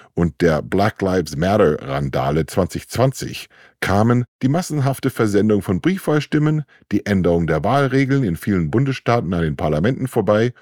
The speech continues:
und die Vorwürfe zahlreicher Unregelmäßigkeiten und plötzlich auftauchender Stimmtranchen in der ewig hingezogenen Wahlauszählung vom dritten bis siebten November. Alle Medien,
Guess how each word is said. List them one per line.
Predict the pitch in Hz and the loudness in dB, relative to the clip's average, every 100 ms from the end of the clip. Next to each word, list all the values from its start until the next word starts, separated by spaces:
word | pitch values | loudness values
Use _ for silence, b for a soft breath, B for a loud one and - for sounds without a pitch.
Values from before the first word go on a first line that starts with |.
| b | b
und | - 180 - - | 0 0 0 -6
die | 120 | -6
Vorwürfe | - 113 110 110 107 110 - | 0 2 4 4 2 -2 -4
zahlreicher | - 143 151 135 85 110 - 104 - | -4 -2 -2 -4 -2 -2 0 -2 -2
Unregelmäßigkeiten | 135 127 78 69 71 71 76 - - 69 - 67 - | 0 2 2 0 -2 -2 -4 -6 -4 -4 -4 -8 -2
und | 90 - - | 0 0 -2
plötzlich | - 156 - 135 - - | -4 -2 0 -2 -2 -2
auftauchender | 107 127 - 113 98 110 101 | 0 0 -4 -4 0 2 2
Stimmtranchen | 98 - 160 151 - 131 131 - 127 135 B B B - | 0 -2 -2 -2 -4 -8 -6 -8 -10 -12 B B B -4
in | 95 92 | 0 2
der | 87 - | 2 0
ewig | 101 113 127 - | 0 0 0 -2
hingezogenen | 104 98 92 - 98 95 87 - | -2 -2 -2 0 2 2 0 -4
Wahlauszählung | 90 101 - 71 73 - - 71 76 80 | -4 -2 -2 -2 -4 -4 -2 0 0 -2
vom | 78 76 | -2 -2
dritten | - - 82 80 - | -2 -2 -2 -2 -6
bis | 69 82 - | -4 -4 -2
siebten | 85 - 71 71 | -6 -6 -6 -2
November. | 69 67 92 80 - - _ _ _ _ _ _ _ b b b b _ _ - | -2 0 0 0 -4 -14 _ _ _ _ _ _ _ b b b b _ _ 0
Alle | 151 175 | 2 2
Medien, | 117 127 92 60 58 92 | 2 2 0 -4 -8 -12